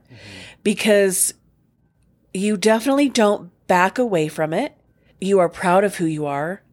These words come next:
Speaker 1: Yeah.
Speaker 2: And I just feel like you handle it well. I hope that no one will take offense to kind of what I was trying to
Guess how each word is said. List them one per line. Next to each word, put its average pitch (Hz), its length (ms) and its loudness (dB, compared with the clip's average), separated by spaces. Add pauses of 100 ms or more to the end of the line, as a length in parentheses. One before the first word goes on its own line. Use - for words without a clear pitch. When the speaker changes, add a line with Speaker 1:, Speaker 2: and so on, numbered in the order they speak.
(180)
Speaker 1:
Yeah. 101 160 -20 (800)
Speaker 2:
And 175 640 4 (360)
I 196 120 2
just 220 280 0
feel 226 240 2
like 190 400 0 (380)
you 175 140 -2
handle 151 420 -2
it - 80 -6
well. 147 240 -2
I 170 140 2
hope 202 320 -2
that 180 300 0 (600)
no 180 240 2
one 175 200 2
will 165 120 2
take 160 260 -4
offense 156 460 -2
to 160 100 -2
kind 151 280 -4
of 147 140 -6 (440)
what 175 180 2
I 165 100 6
was 156 200 0
trying 151 340 -2
to 147 160 -4